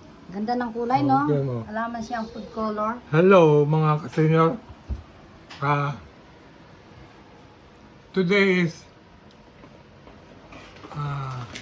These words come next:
Speaker 2: Lunes.
Speaker 1: December
Speaker 2: Ah,
Speaker 1: thirty na ngayon, Papsi Roy.
Speaker 2: December thirty. Ah, nagluto kami ng, ah,
Speaker 1: Ube Ayala.
Speaker 2: ubeng halaya.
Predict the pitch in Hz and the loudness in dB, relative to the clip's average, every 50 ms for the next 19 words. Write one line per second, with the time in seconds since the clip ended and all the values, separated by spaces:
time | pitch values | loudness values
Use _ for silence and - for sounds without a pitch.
0 | - - - - - 165 214 226 208 175 143 120 - - - - - - - - | -16 -18 -12 -4 2 4 4 4 4 4 0 -2 -6 -12 -20 -20 -20 -18 -18 -18
1 | - - - - - - - - - - - - - - - - - - - - | -18 -20 -20 -20 -20 -20 -20 -20 -20 -20 -20 -20 -20 -20 -20 -14 -12 -12 -12 -12
2 | - - - 254 247 247 254 247 240 254 240 240 233 - 233 226 220 214 208 214 | -12 -8 -6 -4 -2 -2 -2 -2 -2 -2 -4 -4 -4 -6 -8 -8 -6 -8 -8 -8
3 | 208 - - 185 170 - - 151 160 156 160 165 160 156 156 160 156 160 - 196 | -8 -8 -6 -6 -6 -4 -2 -2 0 0 0 0 0 2 2 0 0 0 0 0
4 | 190 190 - - 147 135 131 131 - - - - - - - - - - - - | 0 0 -2 -4 -4 -4 -6 -6 -10 -16 -20 -20 -20 -20 -20 -20 -20 -20 -20 -20
5 | - - - 147 151 151 147 147 143 143 139 135 135 131 127 - - - - - | -20 -10 -6 -2 0 0 0 0 -2 -2 -2 -4 -4 -6 -8 -10 -16 -20 -20 -20
6 | - - - - - - - - - - - - - - - - - - - - | -20 -20 -20 -20 -20 -20 -20 -20 -20 -20 -20 -20 -20 -20 -20 -20 -20 -20 -20 -20
7 | - - - - - - - - - - - - - - 165 156 165 170 160 160 | -20 -20 -20 -20 -20 -20 -20 -20 -20 -20 -18 -16 -14 -14 -12 -10 -8 -4 -4 -2
8 | 165 170 170 190 190 - 190 170 - 175 165 175 170 160 160 156 151 156 156 151 | -2 0 0 0 2 2 0 0 2 2 2 2 2 2 2 0 0 0 0 0
9 | 151 147 139 - - - - - - - - - - - - - - - - - | -2 -4 -6 -8 -12 -16 -20 -20 -20 -20 -20 -20 -20 -20 -20 -20 -20 -20 -20 -20
10 | - - - - - - - - - 143 139 135 135 131 131 127 127 127 123 120 | -20 -20 -20 -20 -20 -20 -20 -16 -10 -8 -6 -6 -6 -6 -6 -6 -6 -6 -8 -8
11 | 104 - - - - - 233 226 233 220 247 240 214 214 214 208 202 208 202 170 | -10 -12 -18 -20 -12 -6 -4 -2 2 2 2 4 2 0 -2 -2 -2 -2 -2 -4
12 | 156 143 123 - - - - - 175 185 170 180 180 180 180 170 156 156 - - | -4 -8 -12 -16 -20 -12 -4 -2 0 0 2 2 2 2 2 0 -2 -4 -6 -4
13 | - 135 147 139 143 139 147 147 143 143 151 156 143 123 98 | -2 0 0 0 0 -2 -2 -2 0 2 2 2 2 0 -4